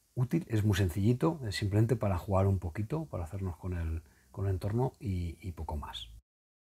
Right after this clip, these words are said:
Bueno, pues antes de pasar al siguiente módulo, vamos a hacer ahora otro ejemplo para jugar algo más con las listas, con los bucles y todo esto.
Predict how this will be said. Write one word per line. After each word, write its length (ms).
Bueno, 260
pues 160
antes 220
de 80
pasar 300
al 140
siguiente 340
módulo, 460
vamos 420
a 40
hacer 220
ahora 240
otro 200
ejemplo 320
para 220
jugar 280
algo 180
más 180
con 200
las 160
listas, 520
con 200
los 80
bucles 720
y 60
todo 240
esto. 240